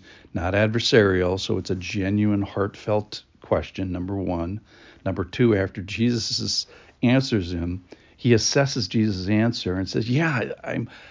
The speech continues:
I agree with you. That's, God has shown me this maybe in my heart, and it reminds me of this other thing that, uh, ties in with it." So there's a charge to know the Scriptures,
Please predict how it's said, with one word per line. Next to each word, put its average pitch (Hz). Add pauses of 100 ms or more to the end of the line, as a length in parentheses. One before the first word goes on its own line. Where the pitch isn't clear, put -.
(300)
I 143
agree 135
with 139
you. 104
That's, - (560)
God 135
has 107
shown 147
me 131
this 113
maybe 113
in 101
my 101
heart, 120
and 98
it -
reminds 107
me 113
of 101
this -
other 135
thing 101 (540)
that, 104 (320)
uh, 113
ties 117
in 127
with 113
it." 104 (1160)
So 95
there's 90
a 90
charge 101
to -
know 104
the 107
Scriptures, 82